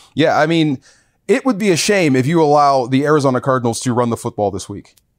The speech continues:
It really would be a shame, because I think you force this game onto Jo-,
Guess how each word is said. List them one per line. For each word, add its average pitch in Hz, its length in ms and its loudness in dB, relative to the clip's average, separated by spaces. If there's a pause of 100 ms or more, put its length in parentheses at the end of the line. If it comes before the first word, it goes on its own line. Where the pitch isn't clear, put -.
It 147 200 -2
really 180 420 0
would 160 160 2
be 139 120 4
a 127 40 0
shame, 92 360 -4
because 127 480 0
I 160 100 0
think 151 260 -4
you 147 140 -4
force 147 300 0
this 131 160 -6
game 123 280 -2
onto 123 300 -2
Jo-, 120 300 0